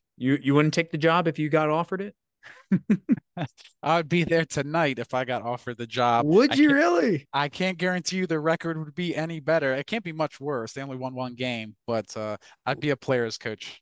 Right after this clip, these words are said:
Speaker 2: for sure.
Speaker 1: Let, let, let's start getting the resume drafted, and, and we're gonna put the ad out here now. If, um, who's the Panthers owner again? I'm sorry.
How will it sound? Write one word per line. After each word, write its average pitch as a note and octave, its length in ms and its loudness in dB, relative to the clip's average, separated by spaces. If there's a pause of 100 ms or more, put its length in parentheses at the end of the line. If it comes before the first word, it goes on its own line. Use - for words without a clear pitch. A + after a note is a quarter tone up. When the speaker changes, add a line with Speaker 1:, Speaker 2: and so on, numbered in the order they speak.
(100)
Speaker 2:
for G#2+ 120 -14
sure. A2 160 -4
Speaker 1:
Let, D3 80 -2 (220)
let, D3 320 2
let's D3+ 180 2
start E3+ 340 -2
getting D3 300 0
the D#3+ 80 -4
resume C3+ 480 -2
drafted, A2 720 -10
and, B2+ 220 2
and C#3 200 4
we're D3 80 2
gonna G#3+ 140 4
put - 240 -6
the D#3 180 2 (100)
ad D3+ 260 0
out C#3 240 -2
here C#3+ 180 -6
now. A#2 520 -4 (200)
If, A#2 220 -4
um, A#2 480 2 (400)
who's D#3 160 -6
the E3 80 -6
Panthers F3 460 -4
owner F3+ 220 -2
again? E3+ 280 -4
I'm B2+ 120 -6
sorry. A2+ 360 -2